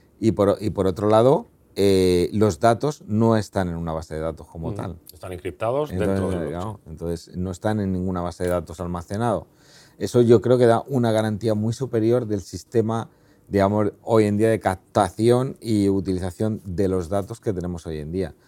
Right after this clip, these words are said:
Speaker 1: Entonces, por ahí esto puede ser una mejora, eh, para la privacidad de las personas, ¿no? El uso de, eh, herramientas como blockchain.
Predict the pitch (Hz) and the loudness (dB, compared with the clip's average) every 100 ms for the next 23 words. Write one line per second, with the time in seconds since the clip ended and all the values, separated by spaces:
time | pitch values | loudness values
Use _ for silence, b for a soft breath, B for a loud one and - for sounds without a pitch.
0 | b b _ 90 85 - _ _ - 87 | b b _ -6 -6 -10 _ _ -12 -12
1 | 73 82 104 95 87 101 123 208 208 90 | -12 -4 2 4 4 4 2 0 -8 -10
2 | - 117 90 110 117 117 113 104 101 - | -4 -4 2 2 2 0 -2 -2 -4 -4
3 | 113 120 175 - b b b _ 98 95 | -2 -2 -4 -10 b b b _ 0 2
4 | 92 92 98 92 90 87 90 82 92 87 | 2 0 0 0 -2 -2 -4 -4 -4 -2
5 | 90 90 - 90 - 78 71 - 90 85 | -2 -4 -8 -12 -10 -14 -14 -12 -10 -10
6 | 80 90 85 85 85 80 80 71 - 73 | -8 -8 -4 -4 -4 -6 -6 -8 -12 -14
7 | 76 69 82 85 80 - 82 73 73 - | -14 -12 -12 -12 -12 -14 -12 -12 -12 -16
8 | 78 | -20